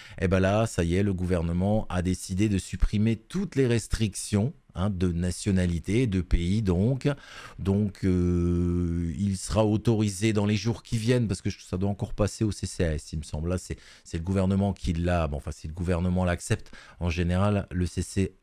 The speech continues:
S A suit, bien sûr, euh, le, les, les, comment dire, les dires et puis les volontés, euh, du gouvernement et du Premier ministre. Alors,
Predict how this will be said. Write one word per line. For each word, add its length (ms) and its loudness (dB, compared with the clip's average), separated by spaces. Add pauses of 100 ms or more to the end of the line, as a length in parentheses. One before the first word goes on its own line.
S 240 -4
A 180 2
suit, 440 -4
bien 200 2
sûr, 640 0 (100)
euh, 380 0
le, 920 -2 (340)
les, 560 0
les, 260 -2
comment 280 -2
dire, 180 -2 (320)
les 240 4
dires 640 2
et 160 0
puis 160 -4
les 160 2
volontés, 800 2
euh, 320 2
du 260 2
gouvernement 840 2
et 120 4
du 260 2
Premier 420 2
ministre. 500 0 (500)
Alors, 320 2